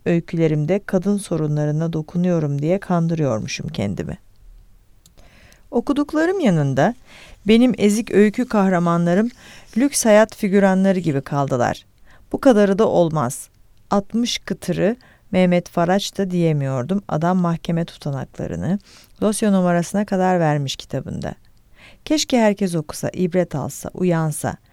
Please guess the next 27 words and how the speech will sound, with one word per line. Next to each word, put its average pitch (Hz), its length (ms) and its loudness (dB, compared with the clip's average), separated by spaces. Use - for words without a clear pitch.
Cehalet 190 500 2
insana 185 380 -2
neler 175 300 0
yaptırabiliyor 151 840 -2
görse. 113 500 -4
Ve 220 100 4
önce 277 320 2
bu 226 120 -2
derin 233 280 4
cehaleti 165 560 0
önlemek 180 500 0
için 190 300 -4
bir - 180 -4
şeyler 190 460 2
yapsa 123 520 -4
diye 156 200 -2
düşünürken 190 640 -4
bir 247 120 2
fikir 247 300 -4
geldi 147 360 -2
aklıma. - 460 -4
Sabah 233 340 0
yayıncıma 226 480 0
telefon 165 400 -2
ettim. - 340 -10
"Faruk 240 380 2
Bey, 170 180 4